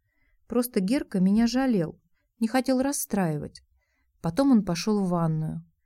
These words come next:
Мне показалось, что он разговаривает там по телефону. Меня разбирало любопытство, и я стала прислушиваться.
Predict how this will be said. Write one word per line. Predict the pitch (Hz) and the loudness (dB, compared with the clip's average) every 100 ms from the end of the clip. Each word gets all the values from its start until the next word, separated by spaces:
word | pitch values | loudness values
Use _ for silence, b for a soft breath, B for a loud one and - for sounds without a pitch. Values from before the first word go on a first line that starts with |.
| _ _ _ | _ _ _
Мне | 165 175 | 0 2
показалось, | 180 175 165 165 226 240 | 0 -2 -2 -2 -2 -2
что | - - | -4 -2
он | 170 | -2
разговаривает | 175 170 165 175 247 220 165 165 | -2 -2 0 0 0 0 0 -2
там | 170 180 | -4 -4
по | 180 | -6
телефону. | 185 185 202 180 165 156 160 - _ _ _ _ | -4 -4 -4 -4 -2 -4 -8 -16 _ _ _ _
Меня | 160 160 175 208 | -2 2 2 2
разбирало | 175 160 165 185 180 | -2 -2 0 0 0
любопытство, | 170 165 165 170 214 - - | 0 -2 -4 -4 -6 -6 -6
и | 156 | -4
я | 156 170 | -4 -4
стала | 175 170 165 | -4 -2 -2
прислушиваться. | 175 180 202 170 - 139 135 - | -2 -4 -4 -6 -6 -10 -12 -14